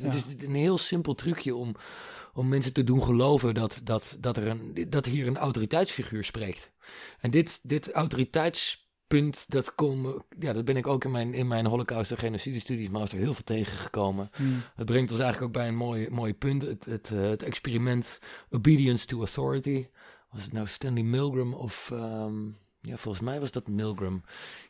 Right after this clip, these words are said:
Speaker 1: hebt het Stanford Prison Experiment,
Speaker 2: Dat is
Speaker 1: waarin, eh,
Speaker 2: Milgram.
Speaker 1: ja, dat is Milgram, hè?
Speaker 2: Ja.
Speaker 1: Dan is die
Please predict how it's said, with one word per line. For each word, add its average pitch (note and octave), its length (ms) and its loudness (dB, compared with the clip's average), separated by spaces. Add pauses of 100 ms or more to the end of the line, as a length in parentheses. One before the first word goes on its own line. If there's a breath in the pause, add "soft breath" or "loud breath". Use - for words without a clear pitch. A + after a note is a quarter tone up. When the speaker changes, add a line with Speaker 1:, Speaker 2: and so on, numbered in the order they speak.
Speaker 1:
hebt G#2+ 100 -6
het C#3 160 -10
Stanford C3+ 440 0
Prison E3 260 4
Experiment, D#3+ 640 2
Speaker 2:
Dat C3+ 100 6
is A#2+ 40 2 (100)
Speaker 1:
waarin, C3+ 140 8
eh, C#3 60 8
Speaker 2:
Milgram. B2+ 280 2 (160)
Speaker 1:
ja, C#3 120 0
dat D#3 160 2
is D3 80 -4
Milgram, A2+ 380 2
hè? D#3+ 80 0
Speaker 2:
Ja. B2+ 200 -2 (880 soft breath)
Speaker 1:
Dan A#2 160 -2
is A2+ 120 -6
die C3 140 -4